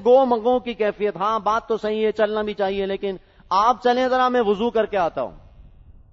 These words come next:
سنا ہے آپ نے کبھی آپ کسی کو نماز کی دعوت دیں گے، "ہاں بات اچھی ہے، آپ چلیے میں آتا ہوں۔"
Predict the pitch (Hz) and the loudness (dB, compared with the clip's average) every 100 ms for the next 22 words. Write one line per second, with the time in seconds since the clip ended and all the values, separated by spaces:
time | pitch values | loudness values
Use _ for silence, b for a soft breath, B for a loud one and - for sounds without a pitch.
0 | - 180 220 240 226 233 220 220 214 196 | -4 -2 0 -2 -4 -6 -6 -4 -2 -2
1 | 196 202 202 202 190 175 185 180 196 165 | -4 -8 -6 -4 -4 -2 -4 -4 -4 -4
2 | 170 175 185 202 226 208 196 220 214 - | -2 -4 -6 -4 -2 0 -2 -2 -4 -6
3 | 220 208 233 - 233 233 240 202 180 151 | -6 -4 -4 -2 -2 -2 -2 -2 -2 -4